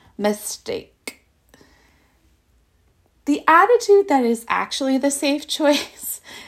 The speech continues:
is, I'm gonna just grab a scene from one of my favorite movies, which is The Princess Bride, where,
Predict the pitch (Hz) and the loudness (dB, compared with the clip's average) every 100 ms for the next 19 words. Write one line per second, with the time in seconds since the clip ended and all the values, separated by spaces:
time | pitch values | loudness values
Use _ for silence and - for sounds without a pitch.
0 | - - 269 240 226 - - _ _ _ | -20 0 4 4 2 -6 -20 _ _ _
1 | _ _ _ 247 262 302 302 302 - - | _ _ _ 4 4 2 0 -2 -6 -20
2 | - _ _ _ - 233 208 214 214 214 | -20 _ _ _ 0 4 4 2 0 -4
3 | 220 196 190 190 202 196 190 185 208 185 | -2 -2 -4 -4 -4 -4 -2 -2 -2 -4
4 | 180 185 247 277 269 262 254 196 185 180 | -8 -4 -2 0 0 -2 -4 -4 -6 -8
5 | 185 - 233 403 403 226 196 185 190 190 | -8 -6 2 2 2 2 2 2 -2 -2
6 | 175 170 - | -2 -2 -4